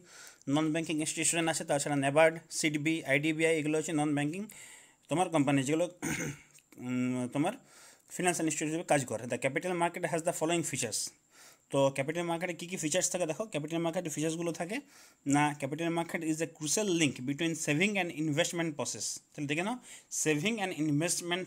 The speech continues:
প্রসেসের মধ্যে একটা খুব ক্রুশাল লিংক, মানে একটা উম, সম-, সামঞ্জস্য রক্ষা করার কাজ করে কেন ক্যাপিটাল মার্কেট। The capital market transfers money from savers to the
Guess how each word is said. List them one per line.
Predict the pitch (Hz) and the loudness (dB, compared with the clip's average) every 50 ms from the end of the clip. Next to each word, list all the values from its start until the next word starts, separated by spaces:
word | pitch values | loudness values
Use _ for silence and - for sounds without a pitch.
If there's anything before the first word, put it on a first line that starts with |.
| - | -6
প্রসেসের | - 139 143 - 170 160 - 180 165 160 | -6 -6 -4 -4 -2 -2 -2 -2 -2 -2
মধ্যে | 160 156 156 156 202 247 277 - - - - - - - - - - _ - | -4 -4 -2 -2 -2 -2 -2 -6 -14 -20 -20 -20 -20 -20 -20 -20 -12 _ -6
একটা | 143 147 160 156 | -4 -4 -4 -2
খুব | - 240 196 151 - - _ | -2 -2 -2 -2 -6 -14 _
ক্রুশাল | - 165 175 - - 202 190 165 175 | -8 -6 -2 0 0 2 2 2 4
লিংক, | 180 160 127 127 | 4 2 2 2
মানে | 127 139 147 151 | 0 -2 -2 -2
একটা | 143 165 165 | -2 -2 -4
উম, | 165 147 107 95 107 107 - - - - - 135 135 135 127 123 127 131 127 127 127 | -4 -4 -8 -12 -14 -14 -12 -10 -10 -10 -10 -10 -10 -8 -8 -8 -6 -6 -6 -6 -2
সম-, | 123 - - 156 156 143 139 135 | -2 0 0 0 -2 -2 -4 -2
সামঞ্জস্য | - 170 170 190 196 185 180 - - 175 | -2 0 0 0 0 0 0 0 0 0
রক্ষা | 170 170 - 175 | 0 -2 -4 -4
করার | 156 170 165 160 139 | -4 -2 -4 -2 0
কাজ | 151 151 143 147 | 2 0 2 0
করে | 160 165 165 160 | 0 -2 -2 -2
কেন | - 185 208 | -2 -4 -4
ক্যাপিটাল | 202 - 135 143 135 135 131 | -4 -4 -4 -4 -2 0 0
মার্কেট। | 123 113 107 - - 117 117 | 0 -2 -2 -6 -10 -12 -10
The | 131 127 - | -8 -6 -4
capital | 180 165 151 160 175 202 202 196 185 | -4 -2 -2 -2 -2 -2 -2 0 -2
market | 185 185 - 208 196 196 - - - - - - - - _ _ - | -2 0 0 -2 -2 -4 -6 -18 -20 -20 -20 -20 -20 -20 _ _ -4
transfers | 147 165 175 175 - - - 160 165 170 - - - 147 131 135 | -2 2 4 4 4 4 4 4 4 4 2 0 0 0 2 2
money | 147 156 185 196 190 | 2 2 2 0 0
from | 190 - 170 156 156 143 - | -2 0 0 2 2 2 0
savers | - 147 143 147 185 202 - - - - - - - - | 0 0 2 4 4 4 4 2 -2 -2 -6 -8 -10 -8
to | 165 160 | -2 0
the | 180 | 0